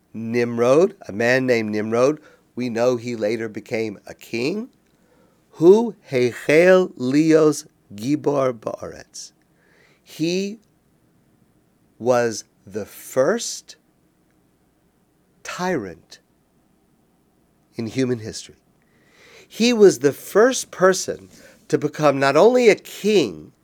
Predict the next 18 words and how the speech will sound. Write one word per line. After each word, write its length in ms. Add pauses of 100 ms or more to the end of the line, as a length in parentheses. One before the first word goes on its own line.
(500)
but 160
a 60
king 420
that 180
controlled, 1160 (340)
that 240
enslaved, 1500 (1700)
that 300
took 200
away 260
the 160
rights 580
of 600 (720)
everyone 580
else 300
under 260
his 280
rule. 260